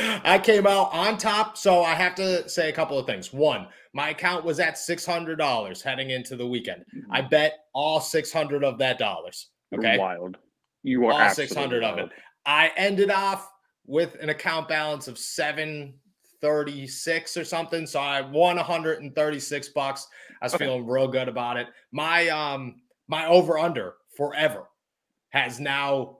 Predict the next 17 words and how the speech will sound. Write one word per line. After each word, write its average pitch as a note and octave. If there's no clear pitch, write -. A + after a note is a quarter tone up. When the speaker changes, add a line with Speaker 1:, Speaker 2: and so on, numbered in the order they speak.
Speaker 1:
hit D3+
the C3
positives. D3+
We're C3+
now C#3+
up D3+
to E3+
something F3
overall, E3+
all D#3
time. C#3
I'm C#3
talking, F3+
like, C#3+
twelve D3+
grand C3
bet. B2